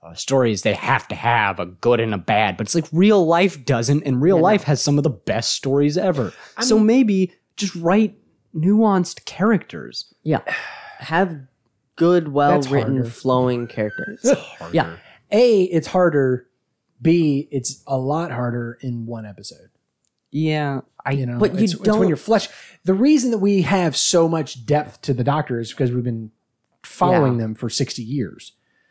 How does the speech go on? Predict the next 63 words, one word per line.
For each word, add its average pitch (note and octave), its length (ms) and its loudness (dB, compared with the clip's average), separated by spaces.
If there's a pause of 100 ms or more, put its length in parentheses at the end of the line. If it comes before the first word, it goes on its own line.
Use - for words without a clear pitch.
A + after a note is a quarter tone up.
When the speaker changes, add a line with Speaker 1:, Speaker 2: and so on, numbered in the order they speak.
(320)
Speaker 3:
You D3 80 4
know, A#2+ 280 2 (160)
and C#3+ 100 2
that's, D#3+ 220 0
that's D#3+ 320 0
part E3+ 220 2
of - 20 -2
the B2+ 60 -2
problem E3+ 260 0
is B2+ 100 -2
you C#3 80 -10
can't G3 240 -2
have D#3+ 400 -2
Edison D#3 320 0
and B2+ 100 -2
Tesla C3+ 460 0 (240)
and A#3+ 180 4
truly D4+ 400 4
flesh C4 300 0
them G#3 140 0
out A#3 160 4
Speaker 1:
Yes. D#3 240 0
Speaker 3:
as E3+ 200 -20
human G3+ 280 2
beings F3+ 320 4
Speaker 1:
The F3 60 2
thing F3 240 4
Speaker 3:
in A#3+ 60 4
Speaker 1:
is, F3+ 140 0
Speaker 3:
a D#3 80 0
four-, F3+ 300 -2
fifty-minute C3+ 480 0
episode A#2+ 240 -4
Speaker 1:
you E3 40 4
know, C#3+ 100 4
Speaker 3:
of B2 120 2
Speaker 1:
they C3 80 2
Speaker 3:
television. B2+ 160 2
Speaker 1:
have C3+ 380 0
Speaker 2:
It's C#3 160 -6
not C#3+ 220 2
Speaker 3:
With D3+ 180 4
Speaker 2:
really - 140 2
Speaker 3:
ali-, D3+ 80 4
Speaker 2:
about C#3+ 180 0
Speaker 3:
with F#3 140 4
Speaker 2:
them - 80 0
Speaker 3:
aliens. F3 180 2
Speaker 2:
too, G2+ 180 -2
by G#2 200 -8
the G#2 80 -16
way. G#2+ 200 -10
Speaker 3:
Yeah, E3+ 180 0
yeah. D#3 140 2
Speaker 1:
they E3+ 80 4
have D3+ 300 -2
this D#3 240 0
mold E3 640 0
though. G2 320 -6
Like, C#3+ 420 0
Speaker 3:
Yeah, E3+ 240 2
yeah, - 160 -2
Speaker 1:
like, F#3 180 4